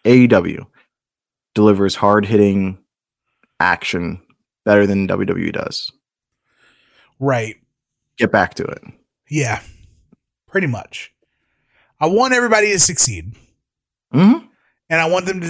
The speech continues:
Speaker 2: succeed their way. And I don't want them to feel like they have to copy an A to get an A. I want them to earn the A. And that's just, that's just me, partner. Um,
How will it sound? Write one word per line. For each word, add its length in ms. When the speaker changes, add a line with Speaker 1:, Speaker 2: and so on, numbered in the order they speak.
Speaker 2:
succeed 560
their 300
way. 580
And 100
I 80
don't 140
want 160
them 120
to 60
feel 220
like 180
they 120
have 200
to 60
copy 440
an 80
A 140
to 80
get 240
an 60
A. 260
I 60
want 140
them 100
to 140
earn 260
the 140
A. 300
And 100
that's 240
just, 300
that's 220
just 220
me, 160
partner. 460
Um, 840